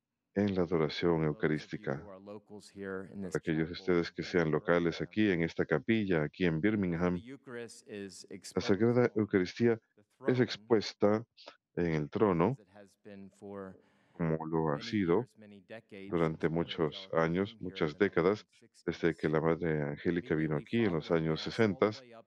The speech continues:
Speaker 2: to almost five
Speaker 1: inmediatamente
Speaker 2: o'clock
Speaker 1: después de la
Speaker 2: every single
Speaker 1: misa,
Speaker 2: day.
Speaker 1: hasta casi las cinco en punto todos los días.
Speaker 2: And just to invite you, if you are here in
Speaker 1: Y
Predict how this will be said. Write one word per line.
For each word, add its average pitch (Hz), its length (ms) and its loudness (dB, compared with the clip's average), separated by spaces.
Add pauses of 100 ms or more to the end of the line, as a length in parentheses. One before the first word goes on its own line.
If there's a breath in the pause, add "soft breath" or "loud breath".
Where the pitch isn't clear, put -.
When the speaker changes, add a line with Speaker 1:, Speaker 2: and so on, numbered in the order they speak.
(140)
Speaker 2:
to 110 100 -20
almost 104 160 -12
five 101 80 4
Speaker 1:
inmediatamente 90 760 2
Speaker 2:
o'clock 82 80 2
Speaker 1:
después 85 340 -2
de 85 80 0
la 80 60 0
Speaker 2:
every 104 160 -2
single 101 180 -4
Speaker 1:
misa, - 160 -18
Speaker 2:
day. 90 220 -20
Speaker 1:
hasta 95 240 -2
casi 90 340 2
las 82 160 0
cinco 90 320 -2
en 82 120 -4
punto 92 340 -2
todos 82 260 -2
los 80 140 -4
días. 101 280 0 (300)
Speaker 2:
And 120 100 -20
just 156 220 -14
to 139 140 -10
invite 135 360 -6
you, 120 220 -2
if 104 140 -4
you 123 100 2
are 110 140 2
here 120 240 0
in 104 60 2
Speaker 1:
Y 101 120 6